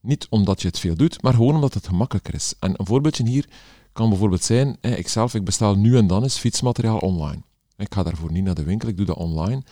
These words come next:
En eigenlijk is dat een gewoonte geworden om dat altijd online te bestellen. Gewoon omdat dat veel gemakkelijker is dan dat ik daarvoor naar de winkel moet gaan. Maar dat is niet dat ik nu, eh, iedere maand iets bestel voor, eh, mijn fiets of zo. Met betrekking tot ervaren nut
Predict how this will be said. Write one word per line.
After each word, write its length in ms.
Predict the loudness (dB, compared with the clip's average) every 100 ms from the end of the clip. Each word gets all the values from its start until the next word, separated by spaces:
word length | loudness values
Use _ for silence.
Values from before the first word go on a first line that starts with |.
| _ _
En 80 | -4
eigenlijk 220 | -2 -2
is 80 | -2
dat 120 | -2
een 80 | -2
gewoonte 380 | -2 -2 -2 -2
geworden 420 | -2 -2 -4 -4
om 120 | -4
dat 160 | -2 -2
altijd 280 | -2 -4
online 300 | -4 -4 -2
te 100 | -4
bestellen. 440 | -6 -10 -10 -10 -12 _ _ _
Gewoon 200 | 2 4
omdat 60 | 6
dat 140 | 4
veel 200 | 6 6
gemakkelijker 480 | 6 4 2 0 -2
is 180 | -2 -4
dan 300 | -12 0 4
dat 60 |
ik 60 | 6
daarvoor 260 | 4 2
naar 100 | 0
de 100 | 2
winkel 240 | 0 0 0
moet 140 | 0
gaan. 240 | 0 -4 -6 -18 -20 -16 0
Maar 140 | 2
dat 140 | 2
is 100 | 2
niet 140 | 4 4
dat 180 | 4 2
ik 140 | 0
nu, 200 | 2 2
eh, 260 | 0 -8 -12
iedere 240 | -4 0
maand 260 | 2 2 2
iets 140 | 0
bestel 420 | -2 -2 2 0 0
voor, 200 | -10 -6
eh, 180 | -2 -2 -4
mijn 140 | -8 -10
fiets 220 | -10 -8
of 80 | -8
zo. 200 | -8 -14 _ _ _ _ _ _ _ -2
Met 100 | 2
betrekking 340 | 4 2 0
tot 120 | -2
ervaren 420 | -2 2 4 6 4
nut 240 | 2 -2